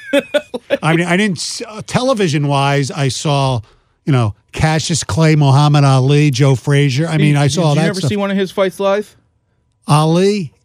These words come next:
Speaker 2: Um, I think
Speaker 1: Or
Speaker 2: it
Speaker 1: be in a room with him?
Speaker 2: Oh, I, I have an autograph of him. I have to
Speaker 1: Okay.
Speaker 2: find it somewhere, but
Speaker 1: It, it's just,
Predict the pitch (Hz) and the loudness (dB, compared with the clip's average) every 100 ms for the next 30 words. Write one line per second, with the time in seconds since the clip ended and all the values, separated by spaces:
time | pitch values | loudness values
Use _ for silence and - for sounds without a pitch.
0 | _ - 170 175 185 185 180 160 - - | _ -6 -2 0 0 -2 -2 -6 -8 -16
1 | _ _ _ _ _ _ - 151 - 269 | _ _ _ _ _ _ -14 -12 -6 -2
2 | 320 160 143 196 202 170 160 190 202 196 | 0 0 -2 -2 -2 -2 -2 -4 -6 -8
3 | 214 214 233 _ _ _ _ _ _ _ | -8 -8 -10 _ _ _ _ _ _ _
4 | - 135 190 165 214 180 196 220 147 135 | -6 -4 -4 -6 -6 -4 -2 0 -2 -2
5 | 190 127 107 - 98 101 98 120 107 107 | -4 -6 -8 -10 -10 -8 -2 -2 0 -2
6 | 82 - 113 113 98 - 87 90 107 98 | -2 -6 -6 -6 -8 -14 -14 -10 -8 -4
7 | 123 165 175 139 - 185 196 - - | -4 -4 -6 -8 -8 -6 -4 -6 -16